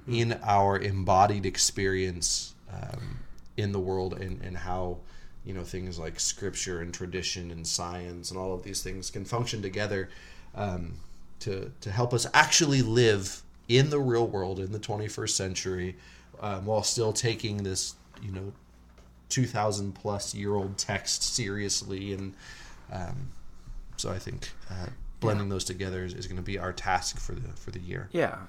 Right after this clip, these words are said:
Speaker 2: it's, it's, it's basically, at the end of the day, if you can't live this theology, what point is it?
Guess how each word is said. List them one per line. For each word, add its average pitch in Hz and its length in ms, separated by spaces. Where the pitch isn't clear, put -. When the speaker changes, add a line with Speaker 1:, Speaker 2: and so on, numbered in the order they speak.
Speaker 2:
it's, 151 420
it's, 139 220
it's 147 260
basically, 147 500
at 120 80
the 123 120
end 131 120
of 139 120
the - 60
day, 95 180
if 113 180
you 139 60
can't 104 480
live 120 360
this 120 220
theology, 90 840
what 131 220
point 165 280
is 87 180
it? - 180